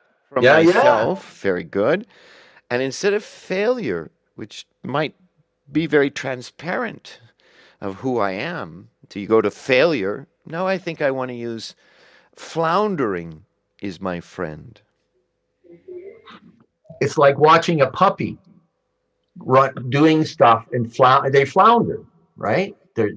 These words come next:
Speaker 2: try this and they fall over and then they try that and it, this goes there and the cat jumps in and there's nothing, but it's so cool to watch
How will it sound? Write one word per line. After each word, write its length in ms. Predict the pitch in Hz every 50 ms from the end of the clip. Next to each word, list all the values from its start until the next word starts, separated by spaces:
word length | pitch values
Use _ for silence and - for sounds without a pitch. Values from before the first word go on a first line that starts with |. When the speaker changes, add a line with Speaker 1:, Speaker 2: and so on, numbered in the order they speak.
| 110 _ _
Speaker 2:
try 260 | - 147 131 135 143 123
this 340 | 123 113 123 135 135 -
and 100 | 123 127 135
they 140 | 131 131 - -
fall 240 | - 120 131 131 131
over 320 | 135 139 139 135 135 135
and 140 | 131 135 139
then 100 | 135 139
they 140 | 139 135 127
try 320 | 123 135 131 131 135 139
that 340 | 135 131 131 131 131 139 135
and 100 | 127 123
it, 220 | 120 117 113 - - - _ - -
this 200 | 123 135 139 -
goes 340 | - - 135 139 139 127 110
there 320 | 107 123 127 135 135 135 139
and 100 | 135 135
the 60 | 127
cat 380 | - 127 131 131 127 117 113 127
jumps 320 | 127 123 123 123 - -
in 340 | 135 139 135 139 139 139 135
and 220 | 123 110 98 101 _ _ _ _ _ _ _ _ _ _ _ _
there's 220 | 127 127 120 117
nothing, 600 | 151 175 190 214 208 208 156 131 117 107 113 113 - _ _ _ _ _ _ _ -
but 180 | 107 143 139 127
it's 140 | 113 - -
so 240 | - 180 196 185 175
cool 260 | - - 175 165 156
to 60 | 117 90
watch 380 | 90 98 101 127 156 - -